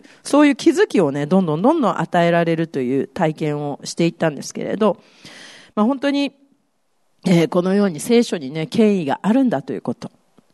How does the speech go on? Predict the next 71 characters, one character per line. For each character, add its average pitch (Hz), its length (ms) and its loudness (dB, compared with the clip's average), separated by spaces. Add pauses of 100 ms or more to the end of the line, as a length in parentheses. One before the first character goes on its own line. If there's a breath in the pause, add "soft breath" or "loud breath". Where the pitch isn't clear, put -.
(240)
そ - 140 2
し - 140 -4
て、 233 320 2 (420 soft breath)
え 151 260 4
ー、 147 40 -2
ど 233 140 2
う - 20 0
で 185 100 -4
す - 100 -14
か？ 196 200 -10 (500)
皆 269 220 4
さ 254 160 2
ん 185 40 -4
が 156 80 -6
も 160 160 -2
し - 240 -8 (360)
イ 165 80 2
エ 180 80 8
ス - 80 -8
様 147 200 -4
と 120 100 -8
三 160 260 -2
年 156 180 -4
間 123 160 -4
一 - 120 -8
緒 - 160 -2
に 120 120 0
過 - 140 -8
ご 120 160 -2
し、 - 220 -4 (420 loud breath)
最 175 260 -2
後 151 100 -6
に 135 100 -6
足 - 260 -2
を 233 100 4
洗 147 160 0
っ 147 40 -6
て - 140 -6
い 135 60 -2
た 135 120 0
だ 127 120 0
き、 - 240 -10 (380 soft breath)
そ - 140 0
し - 80 0
て 180 80 4
十 196 300 4
字 214 120 -4
架 233 120 2
に 220 120 2
か 214 160 -2
か 247 160 2
る 262 80 6
の 160 140 2
を 139 40 -2
見 175 220 -2
て、 - 220 -2 (600 soft breath)
ね、 165 320 2 (140)
最 175 300 -2
後、 131 200 -6 (640)
ペ 165 100 2
テ 135 120 0
ロ 135 100 6
は 131 100 4
裏 160 180 4
切 185 100 0
り 190 80 2
ま 196 120 2
し - 80 -10
た 151 80 -8
よ 135 60 -6
ね。 143 260 -10